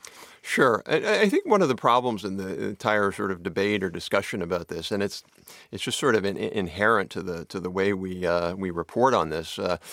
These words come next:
is, you know, if a small little, uh, company that's, uh, you know, uh, coating and treating, uh,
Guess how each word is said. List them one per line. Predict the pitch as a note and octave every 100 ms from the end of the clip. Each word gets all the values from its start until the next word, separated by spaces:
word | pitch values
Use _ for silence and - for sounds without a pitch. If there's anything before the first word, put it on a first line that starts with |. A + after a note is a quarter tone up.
| - - -
is, | A#2+ G#2+
you | C3
know, | G#2+
if | G#2+ C3
a | A#2
small | - C#3+ C3+ A#2+ A2
little, | B2+ A#2 A2 G2+
uh, | F#2+ F#2 F2+ F2+ -
company | A#2+ A2+ G2
that's, | E2+ F2 - F2
uh, | E2
you | F#2
know, | F2 E2 - - - -
uh, | - - - -
coating | B2+ A2+ G2 F2+
and | E2+
treating, | - B2 G#2 F#2 F2+
uh, | F2 F2